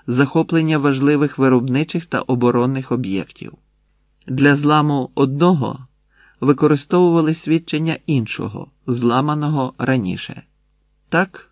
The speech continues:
творилася цілком вигадана, але дуже переконлива реальність, де фігурували справжні прізвища,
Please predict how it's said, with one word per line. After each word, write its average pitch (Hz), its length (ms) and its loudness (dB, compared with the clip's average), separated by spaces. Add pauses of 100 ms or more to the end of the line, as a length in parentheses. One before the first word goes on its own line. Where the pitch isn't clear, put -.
(140)
творилася 147 800 0 (440)
цілком 135 480 2
вигадана, 120 760 0 (420)
але 131 240 2
дуже 170 460 0
переконлива 127 920 -2
реальність, 113 800 -4 (520)
де 123 240 0
фігурували 120 840 0 (120)
справжні 120 680 -2
прізвища, 139 800 -2